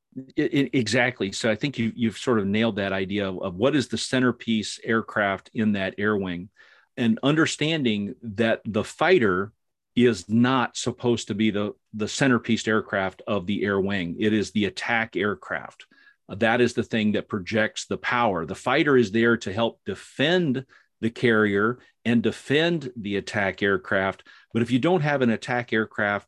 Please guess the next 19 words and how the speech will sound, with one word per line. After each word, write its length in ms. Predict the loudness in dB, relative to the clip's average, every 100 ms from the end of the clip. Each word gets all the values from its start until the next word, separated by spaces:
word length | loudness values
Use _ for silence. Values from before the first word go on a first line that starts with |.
| _
that's 340 | -6 -6 -6 -6
lethal 680 | 0 2 2 2 -4 -4 -8 _ 2
enough, 400 | 4 4 -2 -2
meaning 300 | 0 2 2
it's 160 | 0 -6
carrying 320 | -6 -2 -2
enough 260 | -2 -2 0
ordnance 640 | 0 2 0 -2 -12 -20 _ _ _ _ 0
or 340 | 4 6 4
has 380 | 2 2 0 -2 0
enough 360 | 4 4 2 -4
range 580 | -4 -2 -2 -4 -6
to 60 | -4
reach 260 | -2 -2 -4
the 80 |
target, 420 | -6 0 0 0 -2
then 120 | -4
in 120 | -4
fact, 320 | -2 -2 -4